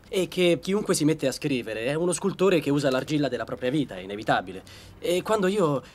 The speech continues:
ripenso alla mia vita, niente, devo ammettere che non ho mai... che non ho avuto a che fare con le armi da fuoco, la violenza, che io ricordi, mai frequentata la politica, gli intrighi, non, non mi sono schiantato con un elicottero. No, la mia vita però,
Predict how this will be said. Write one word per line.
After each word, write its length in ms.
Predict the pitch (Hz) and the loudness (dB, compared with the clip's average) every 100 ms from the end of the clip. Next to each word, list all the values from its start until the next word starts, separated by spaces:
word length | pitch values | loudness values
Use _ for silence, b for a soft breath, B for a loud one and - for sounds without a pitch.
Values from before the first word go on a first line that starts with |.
| B - - | B -20 -8
ripenso 460 | 131 151 147 127 | 0 0 0 -2
alla 160 | 113 117 | -2 -2
mia 160 | 120 | -4
vita, 480 | 113 113 98 92 95 - - - - - | -6 -10 -12 -14 -16 -20 -20 -20 -20 -8
niente, 440 | 190 202 - 110 | -4 -4 -6 -6
devo 160 | 110 143 | 0 4
ammettere 440 | 160 175 175 147 | 4 4 2 0
che 100 | 127 123 | -2 -6
non 100 | 120 | -4
ho 80 | |
mai... 520 | 117 131 135 123 110 104 B B B B - - | 0 2 4 2 0 -4 B B B B -20 -18
che 140 | - 139 | -10 -4
non 120 | 117 | 2
ho 100 | 135 | 4
avuto 280 | 135 156 139 | 4 4 2
a 60 | |
che 120 | 127 | 0
fare 260 | 123 135 127 | 0 2 2
con 120 | 123 | 0
le 80 | 120 | -2
armi 180 | 120 117 | -2 -4
da 100 | 110 | -4
fuoco, 680 | - 135 123 120 107 98 90 | 2 4 4 0 -12 -12 -12
la 120 | 95 | -12
violenza, 680 | 104 104 120 107 - 98 92 - - - | -6 0 0 -2 -6 -10 -14 -18 -20 -20
che 120 | - | -16
io 140 | 107 104 | -10 -8
ricordi, 500 | 107 139 113 95 92 | 2 2 2 -4 -12
mai 420 | 98 107 104 101 B B B B B - - | -10 -8 -8 -10 B B B B B -20 -12
frequentata 520 | - 131 135 139 131 | -4 -2 0 -2 -2
la 80 | 113 | -2
politica, 520 | 131 156 135 120 117 | 2 4 2 0 -8
gli 100 | 107 | -8
intrighi, 640 | 113 - 143 151 127 120 110 | -10 -4 2 4 2 -2 -8
non, 160 | 107 | -10
non 140 | 113 117 | -8 -4
mi 60 | |
sono 180 | 127 135 | 0 0
schiantato 500 | - 120 147 135 127 | 0 -2 0 -2 -4
con 160 | 117 120 | -8 -10
un 120 | 117 | -6
elicottero. 540 | 117 156 139 - 107 | -2 2 2 2 -8
No, 180 | 170 151 | -6 -4
la 100 | 135 | -4
mia 100 | 165 | -2
vita 300 | 190 165 143 | 0 0 0
però, 340 | 151 143 123 | 2 2 2